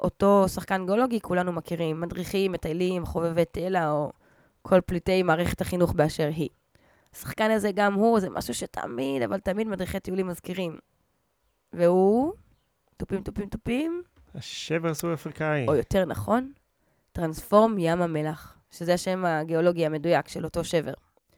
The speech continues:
Speaker 1: אז הסיפור הזה של השבר הסורי-אפריקאי, או טרנספורם ים המלח, כמו שקראנו לו,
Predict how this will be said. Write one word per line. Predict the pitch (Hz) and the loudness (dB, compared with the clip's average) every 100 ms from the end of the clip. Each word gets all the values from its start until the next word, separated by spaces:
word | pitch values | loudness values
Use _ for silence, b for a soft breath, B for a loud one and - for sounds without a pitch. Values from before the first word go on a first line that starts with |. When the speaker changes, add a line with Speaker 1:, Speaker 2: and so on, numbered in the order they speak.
| b b b b | b b b b
Speaker 1:
אז | 180 | -6
הסיפור | 165 - - 233 | -6 -6 -2 2
הזה | 226 | 2
של | 196 175 | 0 -4
השבר | 165 214 196 165 | -4 -2 -2 -2
הסורי-אפריקאי, | 156 196 175 156 147 143 165 208 | -4 -6 -6 -6 -12 -6 -2 0
או | 170 156 151 - _ _ | 0 -2 -6 -14 _ _
טרנספורם | - 160 151 190 170 | -10 -8 -2 0 0
ים | 151 | -2
המלח, | 147 156 170 | -2 -2 -4
כמו | - 175 | -6 -8
שקראנו | 190 180 170 170 | -6 -4 -4 -2
לו, | 180 | -2